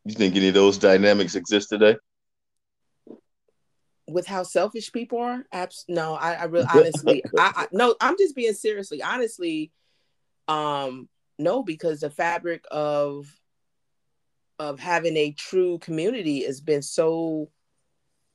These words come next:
Speaker 2: destroyed. I mean, it's, like, barely hanging on by raggedy threads.
Speaker 1: Yeah, and we are very, uh, over or hypersexualized within this, uh,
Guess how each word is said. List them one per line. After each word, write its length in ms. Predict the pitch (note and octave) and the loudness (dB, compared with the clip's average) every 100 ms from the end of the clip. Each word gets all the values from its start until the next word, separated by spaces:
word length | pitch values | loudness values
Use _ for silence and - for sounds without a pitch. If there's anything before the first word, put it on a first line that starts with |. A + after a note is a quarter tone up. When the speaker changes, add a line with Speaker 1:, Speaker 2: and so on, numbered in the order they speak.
| _ _ - | _ _ -10
Speaker 2:
destroyed. 880 | C3+ - - - C#3+ G3+ F3 B2+ B2+ | -6 -6 -10 -2 2 2 2 2 0
I 100 | C3 | -2
mean, 300 | C3 B2 A#2 | -4 -4 -6
it's, 180 | - - | -6 -2
like, 320 | C#3 B2+ B2 | -2 -4 -2
barely 380 | C#3+ E3 E3+ D#3+ | 2 4 2 -2
hanging 380 | E3+ E3 D#3+ D3+ | -4 -2 -2 -2
on 300 | F3+ F#3+ D3+ | -2 -2 0
by 180 | C#3 | -2
raggedy 540 | C3+ C3 D#3 F3 F3 F3 | 0 0 -2 -2 -8 -6
threads. 680 | F#3 G#3+ E3 E2+ - - - _ _ _ _ _ _ _ _ _ F2 | -6 -4 -4 -6 -12 -20 -20 _ _ _ _ _ _ _ _ _ -8
Speaker 1:
Yeah, 400 | F#2 F#2+ G2+ A#2 - | -4 -2 -2 -4 -12
and 440 | D#2 F#2+ - F#2+ | -6 -2 2 4
we 140 | G2 G2+ | 6 8
are 180 | G2 | 8
very, 320 | F2+ G2 F#2+ F#2 | 8 6 8 8
uh, 340 | F2 E2+ D#2+ - - | 8 8 4 2 2
over 420 | G2+ F#2+ F#2 F2+ - _ _ _ _ | 2 4 4 4 -4 _ _ _ _
or 120 | E2 | -6
hypersexualized 1500 | D#2+ - A2 A2 G2 - A2+ G2+ - F#2+ F2 F2 D#2+ D#2 - | -2 2 2 2 -2 2 2 0 -2 0 2 4 4 2 -2
within 320 | F2+ E2 E2 D#2 | -12 -8 -6 -4
this, 240 | D#2 - | -4 0
uh, 280 | D2 C2+ | 0 2